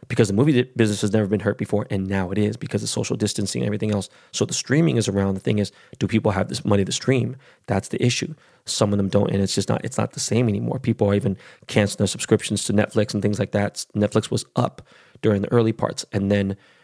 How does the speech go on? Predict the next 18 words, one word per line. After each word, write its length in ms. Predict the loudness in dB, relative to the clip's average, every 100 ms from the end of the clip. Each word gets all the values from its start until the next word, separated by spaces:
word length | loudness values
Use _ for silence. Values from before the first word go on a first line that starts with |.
| _
the 80 | -2
shit 300 | 0 0 0
locked 260 | -2 -2 0
down 200 | 0 0
for 120 | 0
longer 280 | 2 2 0
than 120 | -2
people 260 | -4 -8
thought, 280 | -2 -2 -2
and 120 | -4 -4
people 240 | -2 0
lost 260 | 0 -2 -4
their 80 |
jobs. 340 | 0 2 2 -2
We 40 |
don't 140 | -4 -2
have 100 | 0
money. 340 | 0 0 -2